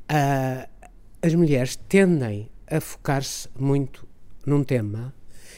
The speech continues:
e que os homens têm tendência, por exemplo, de estar sentados em cima, ó,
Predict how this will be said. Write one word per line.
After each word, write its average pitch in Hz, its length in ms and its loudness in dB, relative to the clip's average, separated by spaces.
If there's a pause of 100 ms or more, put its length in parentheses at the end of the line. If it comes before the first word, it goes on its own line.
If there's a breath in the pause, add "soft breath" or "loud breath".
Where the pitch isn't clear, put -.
(180 loud breath)
e 180 100 4
que 151 460 4 (220)
os 156 200 2
homens 139 560 0 (340 soft breath)
têm 156 240 6
tendência, 143 520 2
por 113 140 -4
exemplo, 147 320 0
de - 60 -10
estar 120 140 -8
sentados 139 460 -2
em 127 60 -2
cima, 127 380 -2
ó, 110 180 -10